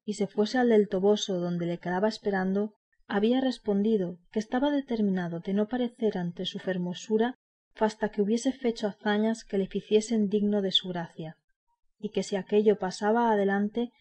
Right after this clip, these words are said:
corría peligro de no venir a ser emperador, como estaba obligado,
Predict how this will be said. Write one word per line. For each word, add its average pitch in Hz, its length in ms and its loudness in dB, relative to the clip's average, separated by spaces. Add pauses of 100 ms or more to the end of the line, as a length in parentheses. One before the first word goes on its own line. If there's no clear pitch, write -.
(160)
corría 233 360 2
peligro 226 380 2
de 185 120 -2
no 196 100 0
venir 208 280 2
a 190 60 -2
ser 202 220 -2
emperador, 185 640 -2 (120)
como 180 220 -4
estaba 208 400 0
obligado, 190 540 0